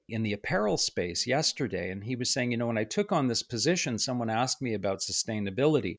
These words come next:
and I said, 'It's on our agenda, but it's not right at the moment. It's not at the top.'" He, he, this is a C E O who's facing a pretty significant turnaround. But he said, um,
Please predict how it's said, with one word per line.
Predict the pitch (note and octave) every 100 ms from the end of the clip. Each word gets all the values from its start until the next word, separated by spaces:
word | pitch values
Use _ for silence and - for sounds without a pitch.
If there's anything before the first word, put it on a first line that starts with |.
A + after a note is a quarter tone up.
| _
and | A#2
I | A#2
said, | A2+ B2+ A#2+
'It's | -
on | C#3 C#3+
our | C#3 A#2+
agenda, | G#2+ C#3 E3 D#3
but | G2+ G#2
it's | G#2+ -
not | C3 C3 - _ _ -
right | A#2
at | A2+ -
the |
moment. | A#2 F3+ E3 A2+
It's | G#2 B2
not | A2+
at | G2+
the | G#2+
top.'" | - D3 B2+ F2
He, | G2+ F#2+
he, | - G2+ -
this | - G#2
is | G2
a | G#2
C | - A2+ G#2+
E | G#2
O | F#2+
who's | F#2
facing | - G#2 G2+ G2+ F2+
a |
pretty | - A2 G2
significant | - F#2+ F#2 F2+ F#2
turnaround. | - B2+ C#3+ A#2 E2 F2+ _ -
But | B2
he |
said, | A#2+ - C#3 C3
um, | C3+ B2 A#2+ A2+